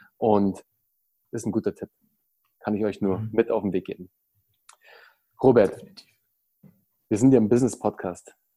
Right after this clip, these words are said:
Speaker 1: und bei uns geht's ja auch immer ganz viel um Marketing, um Online-Marketing, um Marketing-Hacks et cetera.
Speaker 2: Mhm.
Speaker 1: Mich würde mal interessieren, wie finden denn deine Coaches zu dir? Also was machst du alles so vielleicht im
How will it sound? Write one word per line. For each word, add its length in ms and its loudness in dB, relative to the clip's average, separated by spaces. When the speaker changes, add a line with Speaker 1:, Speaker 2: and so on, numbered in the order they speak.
Speaker 1:
und 240 -4
bei 80 0
uns 160 -4
geht's 200 -2
ja 80 2
auch 120 0
immer 140 2
ganz 300 0
viel 320 2
um 220 -6
Marketing, 520 -2
um 100 -4
Online-Marketing, 680 0
um 120 2
Marketing-Hacks 720 0
et 140 -6
cetera. 380 0
Speaker 2:
Mhm. 400 -12
Speaker 1:
Mich 140 2
würde 160 4
mal 60 4
interessieren, 540 2
wie 80 2
finden 400 2
denn 140 4
deine 180 0
Coaches 540 -2
zu 140 -6
dir? 420 0
Also 180 0
was 140 0
machst 240 2
du 60 6
alles 260 2
so 200 4
vielleicht 300 2
im 260 -2